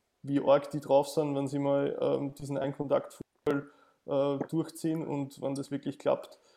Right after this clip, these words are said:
und wenn die jetzt dann noch mehr Zeit bekommen mit dem Trainerteam, dann kann das echt, ähm, können wir uns da wirklich auf, auf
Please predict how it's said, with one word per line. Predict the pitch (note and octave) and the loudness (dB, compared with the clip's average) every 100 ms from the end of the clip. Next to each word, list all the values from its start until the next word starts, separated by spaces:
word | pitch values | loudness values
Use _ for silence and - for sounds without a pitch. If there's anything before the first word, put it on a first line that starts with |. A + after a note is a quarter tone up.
| _ | _
und | - C3 - | -10 -8 -4
wenn | C#3 C3+ | -4 -2
die | C#3 C#3 | 0 0
jetzt | C#3 - - | -2 -4 -4
dann | C#3 | -2
noch | |
mehr | C3+ D3 | 0 -2
Zeit | D3 D3+ - | -2 -2 -4
bekommen | D3 D3+ D3 | -6 -4 -4
mit | C#3+ | -4
dem | C#3+ | -6
Trainerteam, | C3+ C3+ D3 D3 D3 C#3+ | -6 -4 -4 -4 -4 -4
dann | C#3+ | -6
kann | C#3 C#3+ | -6 -6
das | C#3+ | -2
echt, | C#3+ - - - _ _ _ _ _ | -2 -4 -8 -20 _ _ _ _ _
ähm, | C#3 C#3 C#3 C3+ C3+ C3+ _ _ _ _ _ - | 0 2 2 -2 -8 -12 _ _ _ _ _ -6
können | D3 D3+ | -2 0
wir | |
uns | D3+ D3+ | -2 -2
da | D3 | -4
wirklich | D3+ D3 | -2 -4
auf, | C#3+ | -4
auf | - - | -4 -6